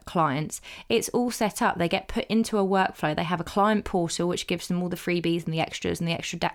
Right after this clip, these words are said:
documents that they get when they sign up with us. And their workflow gets added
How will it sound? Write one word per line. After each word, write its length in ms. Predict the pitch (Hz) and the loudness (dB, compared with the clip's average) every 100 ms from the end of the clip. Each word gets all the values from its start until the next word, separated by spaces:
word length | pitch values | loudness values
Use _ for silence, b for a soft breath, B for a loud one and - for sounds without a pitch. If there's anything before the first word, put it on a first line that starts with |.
| - | -4
documents 460 | - - - 165 - | -4 -4 -4 -4 -4
that 160 | - 165 | -2 0
they 120 | 165 | 0
get 240 | - - | -2 -2
when 100 | 170 | -2
they 120 | 160 | -2
sign 300 | 156 170 160 | 0 0 2
up 140 | 170 - | 0 -2
with 160 | - | -6
us. 300 | - 113 160 B B B B - | -2 -2 -4 B B B B -4
And 120 | 185 180 | 0 2
their 100 | 180 | 4
workflow 560 | 208 226 - 170 156 | 4 2 0 0 2
gets 240 | - - - | 0 -4 -2
added 460 | 165 - - - | -2 -2 -6 -6